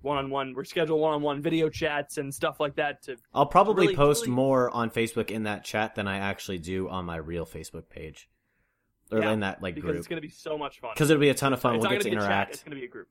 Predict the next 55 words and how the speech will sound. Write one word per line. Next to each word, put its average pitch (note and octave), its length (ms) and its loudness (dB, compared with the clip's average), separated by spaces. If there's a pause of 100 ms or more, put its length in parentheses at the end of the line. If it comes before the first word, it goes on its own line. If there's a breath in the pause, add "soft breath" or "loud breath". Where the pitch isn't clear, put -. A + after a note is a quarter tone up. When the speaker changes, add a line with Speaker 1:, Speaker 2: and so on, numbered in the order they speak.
(100)
Speaker 2:
It'll D#3 120 4
be G3+ 80 10
a - 20 8
group, D3 260 6
Speaker 1:
Right. - 60 -10
Speaker 2:
yeah. D3 120 6
We'll C3 120 4
just C3+ 140 -4
get C#3+ 80 2
to B2+ 100 0
interact C3+ 360 0
with C3+ 140 -4
you C3+ 80 0
guys A#2+ 300 0
and, A2 100 -4
like, G2+ 160 -4
talk A2+ 300 0
about G2 240 -2
whatever G2+ 200 -2
you G2 100 -2
guys G2 160 -2
wanna F#2+ 160 -6
talk G2+ 260 -4
about. G2+ 280 -2
It'll F#2 100 -6
be, F2 320 -4 (180)
if - 60 -12
you A2 60 -2
guys G#2+ 120 0
wanna G2 140 -6
have F2+ 220 -6 (100)
episode C#3 340 0
discussions A#2+ 600 -6
or F2+ 240 -6 (440 soft breath)
anything B2+ 360 -2
for A2+ 140 -2
Speaker 1:
Yeah. A#2 100 0
Speaker 2:
other E3 160 4
people D3 260 0
that A#2+ 160 0
love B2 140 0
the A2+ 80 -6
Crunch A#2 220 -6
as G#2+ 80 -8
much G#2+ 180 -6
as F#2 100 -10
you G#2 100 -4
do, F#2+ 260 -4
that G#2+ 200 -4
will A2 80 -2
be G#2+ 140 -4
the G2+ 100 -6
place G#2+ 420 -6
to A#2+ 260 -6
go. G2+ 500 -2